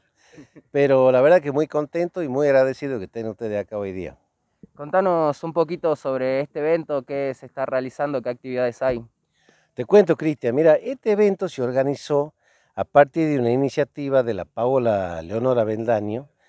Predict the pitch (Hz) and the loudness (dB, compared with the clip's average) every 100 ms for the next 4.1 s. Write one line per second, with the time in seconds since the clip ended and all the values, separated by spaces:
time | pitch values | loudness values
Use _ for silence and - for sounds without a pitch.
0 | _ _ _ - 160 151 135 185 196 - | _ _ _ -4 4 4 4 2 2 0
1 | 160 127 - 147 160 151 135 110 113 165 | 0 0 -4 -10 -8 -8 -8 -8 -10 -10
2 | 160 151 190 175 135 170 185 - 180 170 | -10 -10 -10 -10 -10 -8 -8 -4 -4 2
3 | 240 - 110 131 120 107 120 120 - 127 | 2 2 -8 -4 -2 -2 -2 -6 -6 -10